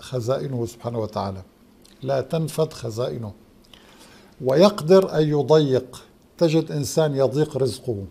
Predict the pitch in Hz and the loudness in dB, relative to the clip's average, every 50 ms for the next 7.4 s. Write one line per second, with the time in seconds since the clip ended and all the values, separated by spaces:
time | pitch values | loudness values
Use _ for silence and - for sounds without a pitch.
0 | - - - - - - - - 139 151 160 175 175 143 151 147 147 135 135 135 | -16 -20 -20 -20 -20 -20 -10 -4 0 4 4 4 4 4 2 -2 -2 0 -2 0
1 | 131 131 127 - - 113 104 101 98 98 - - _ _ _ _ _ _ _ - | 0 0 -2 -2 -2 -2 -2 -2 -4 -6 -10 -16 _ _ _ _ _ _ _ -14
2 | - - 156 185 190 185 175 170 170 180 180 165 170 160 156 147 165 156 139 151 | -12 -10 -4 0 0 2 2 4 4 4 2 2 2 0 2 2 2 2 0 -2
3 | - - 131 135 139 139 131 107 - - 107 104 101 98 95 - - _ _ _ | -6 -4 -2 0 2 2 0 -2 -4 -6 -6 -6 -6 -6 -10 -14 -20 _ _ _
4 | - 151 165 175 - - - - 240 131 139 143 127 113 151 156 151 131 127 117 | -4 2 2 2 2 0 -4 -4 -2 -2 0 0 2 4 6 6 6 6 4 2
5 | 110 - - - _ _ _ _ _ _ _ _ _ _ _ _ _ _ _ _ | 0 -2 -12 -20 _ _ _ _ _ _ _ _ _ _ _ _ _ _ _ _
6 | _ _ _ - - - - - - - - - 151 170 185 - - 127 131 151 | _ _ _ -20 -20 -20 -20 -20 -20 -14 -4 2 4 4 4 4 2 -2 4 6
7 | 143 123 110 101 98 92 - | 6 6 6 2 -4 -10 -16